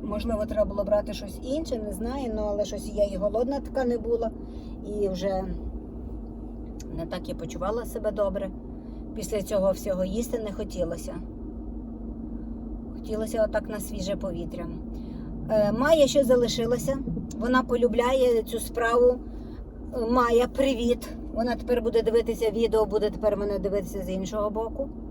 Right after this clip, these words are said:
Ну, вони молодець, вони такі витривалі, довго сидять, вони це люблять, вони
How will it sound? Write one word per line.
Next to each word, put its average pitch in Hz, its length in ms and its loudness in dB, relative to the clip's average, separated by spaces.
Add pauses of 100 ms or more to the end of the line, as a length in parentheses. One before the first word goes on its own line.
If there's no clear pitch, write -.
(1700)
Ну, 285 140 2
вони 311 220 4
молодець, 320 520 4
вони 247 220 2
такі 262 280 -2
витривалі, 247 680 4 (240)
довго 240 280 2
сидять, 233 540 0
вони 233 220 0
це 220 200 0
люблять, 233 540 2
вони 220 300 -2